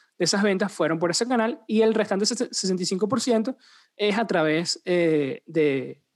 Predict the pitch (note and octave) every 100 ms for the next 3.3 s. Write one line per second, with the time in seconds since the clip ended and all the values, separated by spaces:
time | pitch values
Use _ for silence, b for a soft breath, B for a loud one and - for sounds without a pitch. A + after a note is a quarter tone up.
0 | _ - E3 D3+ D3 D3 B2+ F#3+ A3 D3+
1 | D3+ C#3 D#3+ D#3 D3 D3 A3+ G3+ G3 F#3
2 | - - D#3+ E3+ D#3 C#3+ C#3 E3 F#3+ G3
3 | F#3 F3+ E3+